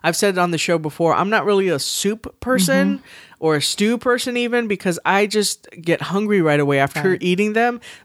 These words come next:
Speaker 1: This one, actually, I was not hungry.
Speaker 2: Right.
Speaker 1: I, and 'cause it had so much. It had the beans in it. It had the quinoa in it. It had the
Speaker 2: Right.
Speaker 1: corn. So it was very filling.
Speaker 2: Right. And, you know, this one would be also good to do, uh, Frito pie, because, you know, Frito pie,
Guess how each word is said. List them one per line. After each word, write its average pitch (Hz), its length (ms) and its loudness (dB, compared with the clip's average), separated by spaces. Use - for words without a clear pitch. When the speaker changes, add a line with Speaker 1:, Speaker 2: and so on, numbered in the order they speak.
Speaker 1:
This 208 280 0
one, 208 260 0
actually, 175 460 0
I 156 60 2
was 143 200 -2
not 135 160 -4
hungry. 131 340 -8
Speaker 2:
Right. 170 120 2
Speaker 1:
I, 147 180 2
and 143 300 -2
'cause 156 180 -4
it 147 100 -2
had 156 320 0
so 151 200 -2
much. 139 220 -2
It 131 80 -4
had 135 160 -2
the 131 60 -10
beans 185 400 0
in 156 80 -2
it. 151 240 -2
It 135 80 -6
had 131 280 -2
the - 100 -2
quinoa 156 540 2
in 151 80 0
it. 147 120 0
It 123 160 0
had 135 180 0
the 123 60 -4
Speaker 2:
Right. 143 60 -10
Speaker 1:
corn. 160 340 0
So 143 180 -2
it 127 160 -2
was 143 140 -6
very 151 220 2
filling. 92 380 -6
Speaker 2:
Right. 147 260 -4
And, 247 120 2
you 285 80 2
know, 277 140 2
this 285 220 -2
one 285 120 2
would 220 120 2
be 190 200 0
also 196 360 0
good 165 460 0
to 180 120 -4
do, 165 460 0
uh, 151 420 0
Frito 175 480 0
pie, 151 360 0
because, 165 360 -6
you 185 80 0
know, 160 80 0
Frito 240 400 0
pie, 185 500 0